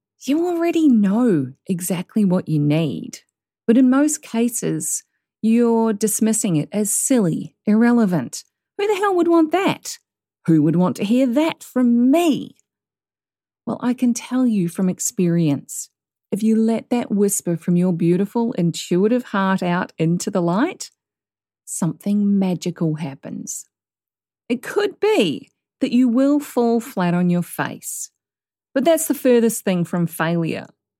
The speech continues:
It's an experience that you needed to have in order to grow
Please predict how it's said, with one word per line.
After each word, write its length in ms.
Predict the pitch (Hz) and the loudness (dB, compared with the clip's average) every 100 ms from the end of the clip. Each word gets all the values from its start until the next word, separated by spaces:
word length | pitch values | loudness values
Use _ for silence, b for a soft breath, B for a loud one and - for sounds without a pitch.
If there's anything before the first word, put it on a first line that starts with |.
| - | -4
It's 180 | 254 247 | -2 2
an 120 | 240 | 0
experience 1040 | 233 - - - 226 240 226 196 143 - | 0 -4 -8 -4 -2 0 0 0 -2 -4
that 100 | 202 | -6
you 220 | 180 208 214 | -2 0 2
needed 500 | 208 196 208 233 233 | 2 2 2 -2 -4
to 80 | |
have 500 | 196 220 233 156 151 - | -4 -2 -2 -2 -4 -2
in 140 | 202 | -2
order 280 | 196 190 190 | 0 0 -2
to 120 | 196 | -4
grow 540 | 170 220 208 202 156 | -6 -2 0 0 0